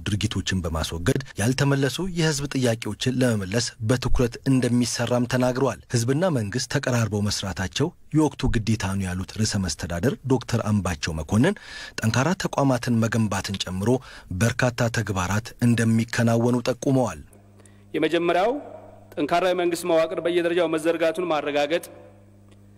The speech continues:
Speaker 2: ድክመት የታየባቸውን አካላትና ተቋማት ማጠናከርና ጠንካራ የለውጥ አመራር መገንባት ሲሆን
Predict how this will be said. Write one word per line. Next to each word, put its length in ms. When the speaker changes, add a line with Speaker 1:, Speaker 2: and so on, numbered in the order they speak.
Speaker 2:
ድክመት 260
የታየባቸውን 800
አካላትና 500
ተቋማት 480
ማጠናከርና 720
ጠንካራ 340
የለውጥ 300
አመራር 400
መገንባት 460
ሲሆን 340